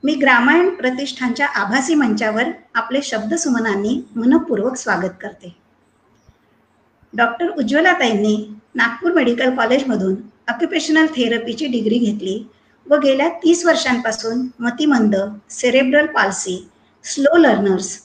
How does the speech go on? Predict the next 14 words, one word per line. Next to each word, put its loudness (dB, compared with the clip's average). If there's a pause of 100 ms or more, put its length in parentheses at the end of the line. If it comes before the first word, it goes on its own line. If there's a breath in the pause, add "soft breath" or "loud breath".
(200)
लर्निंग 4
डिसेबिलिटी, -4 (460)
ऑटिस्टिक, -2 (380)
डिस्लेक्सिक -4 (300)
आणि 4
एडीएचडी 2 (460 soft breath)
अशा 0
मुलांच्या 2 (160)
व 0
त्यांच्या -2
कुटुंबियांचे 2
आयुष्य -4
सुकर -2
व्हावे -2